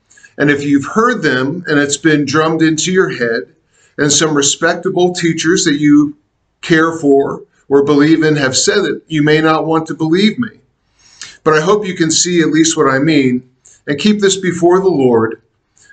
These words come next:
uh, to see how he will lead you on this. But again, uh, the admonitions about adding to the word or taking away from the word,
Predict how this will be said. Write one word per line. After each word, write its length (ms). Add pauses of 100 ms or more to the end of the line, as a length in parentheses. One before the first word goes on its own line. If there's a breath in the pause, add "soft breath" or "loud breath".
uh, 220
to 100
see 300
how 220
he 140
will 200
lead 280
you 220
on 220
this. 420 (840 soft breath)
But 120
again, 560
uh, 300
the 160
admonitions 720
about 400
adding 380
to 180
the 120
word 380
or 80
taking 420
away 320
from 200
the 100
word, 440